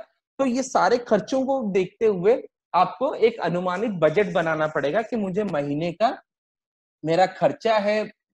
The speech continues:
आठ हजार या सात हजार, तो उसको पूरा करूंगी, उसके साथ-साथ और भी कुछ कमाई हो तो मुझे महीने का बारह हजार कमाना है, ताकि आठ हजार पूरा खर्चा निकल जाए और चार हजार जो बचा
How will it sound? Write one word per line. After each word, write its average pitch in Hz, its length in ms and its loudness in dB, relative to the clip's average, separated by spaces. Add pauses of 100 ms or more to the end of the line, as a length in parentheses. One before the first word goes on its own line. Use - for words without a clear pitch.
(220)
आठ 165 300 4
हजार 156 360 4
या 160 220 -2
सात 139 360 0
हजार, 151 280 2 (400)
तो 214 60 2
उसको 220 600 0
पूरा 196 440 2
करूंगी, 175 460 0 (160)
उसके 170 280 -4
साथ-साथ 208 580 -2 (100)
और 233 180 6
भी 247 120 0
कुछ 240 220 -6
कमाई 165 440 -6
हो 226 200 -4 (300)
तो 208 80 2
मुझे 185 300 2
महीने 180 400 -2
का 240 140 -2
बारह 165 300 4
हजार 185 320 2
कमाना 123 440 -4
है, 117 140 -6
ताकि - 460 -4
आठ 165 360 2
हजार 190 260 -2 (100)
पूरा 185 200 -2
खर्चा 160 380 -4
निकल 175 320 -2
जाए 240 220 2 (440)
और 226 220 4
चार 208 260 4
हजार 202 360 4
जो 190 140 0
बचा 185 340 0